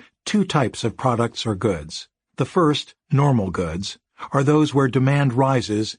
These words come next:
in line with income. Luxuries are a special type of normal good, known as a superior good, where demand rises proportionately more than the rise in income.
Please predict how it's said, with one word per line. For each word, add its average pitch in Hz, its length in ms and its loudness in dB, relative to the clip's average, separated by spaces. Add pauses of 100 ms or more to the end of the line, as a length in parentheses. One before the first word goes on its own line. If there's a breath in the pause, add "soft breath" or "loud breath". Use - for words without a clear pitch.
(120)
in 127 120 2
line 110 300 2
with 107 200 -4
income. 131 560 -4 (1080)
Luxuries 165 680 2 (220)
are 127 120 2
a 123 60 2
special 143 440 -2
type 107 380 -2
of 98 160 -2
normal 104 420 2
good, 87 420 -4 (400 soft breath)
known 131 260 2
as 117 340 0 (140)
a 127 80 0
superior 113 640 0
good, 85 440 -6 (680 loud breath)
where 147 140 2
demand 147 420 4
rises 135 500 2
proportionately 151 760 0
more 117 380 2
than 113 180 0
the 110 100 0
rise 107 360 0
in 113 140 -2
income. 123 560 -4